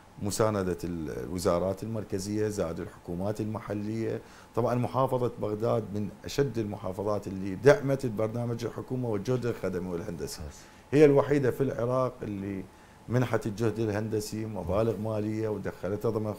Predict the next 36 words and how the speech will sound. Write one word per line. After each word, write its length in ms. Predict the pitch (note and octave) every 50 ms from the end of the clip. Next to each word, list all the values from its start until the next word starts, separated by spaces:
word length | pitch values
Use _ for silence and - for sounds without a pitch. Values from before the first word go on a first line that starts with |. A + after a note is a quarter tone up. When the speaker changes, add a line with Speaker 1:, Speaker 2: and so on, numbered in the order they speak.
| -
Speaker 1:
خطتها. 540 | - G#2+ - - A#2 A2+ - G#2 A2 A2+ A#2 - - - - - - - - -
اليوم 240 | G2+ A2+ A2+ G2+
عندنا 260 | - - - G2+ G#2+ G2+
تقريبًا 380 | - - - - G#2 G#2 G2+
ما 160 | F#2+ G2 G2
يقارب 340 | F#2 F#2 - G#2 G2+ G2+ F#2
اثنين 260 | F#2+ - - F#2 F#2+
وعشرين 440 | F#2 - - E2+ - - B2+ C#3 C3+
منطقة 500 | C3+ C3+ C3+ C3 - C3+ - - D3 C#3+ C#3+ - - - - - - - - - - - -
دا 60 | G#2+
يعمل 240 | A#2 G#2+ G2+ A#2+ A2+
بها 180 | A#2 A#2+ A#2+
الجهد 280 | A#2 A2+ B2+ B2 A#2 A#2+
الخدمي، 360 | B2 - - B2 B2+ C3 C3+
Speaker 2:
أساس. 100 | B2+ -
Speaker 1:
تمويلها 300 | B2 G#2+ G#2+ A2+ A2 G2+
من 140 | G#2 G#2+ G#2
محافظة 500 | G2+ G2+ - G2+ G2+ G2 G#2 F#2 F#2 E2+ -
بغداد. 280 | - D#2 - - - F2+ - - - -
Speaker 2:
أها. 260 | A#2 G#2 A#2+ D#3 D3 - - - - - - - -
Speaker 1:
طبعًا. 120 | A#2 G#2 A2+ - - - F3+
Speaker 2:
<laughs> 180 | - - - A2+
مو 140 | A2+ A#2+ B2
أنا 160 | B2 B2+ A#2+
توقعت 500 | A2+ - C#3 B2 - B2+ B2 B2+ - -
بينكم 360 | B2+ C3 A#2+ A#2 A2 - B2 A#2+
موازنة 420 | A#2+ B2+ C#3 C#3 B2 D3+ D3 D3
من 80 | C#3+ C#3+
رئاسة 300 | C#3+ C3+ C#3 C#3+ - D3+
الوزراء 440 | C#3+ C3+ C3 D#3+ E3+ F#3+ G3 D#3
يعني، 200 | G2+ F2+ F2 F2 G2
مو 120 | B2 D3
Speaker 1:
بس 140 | D#3+ D#3+ -
Speaker 2:
مح- 60 | - A2+
Speaker 1:
ما 60 | D3+
تك-، 200 | D3 - -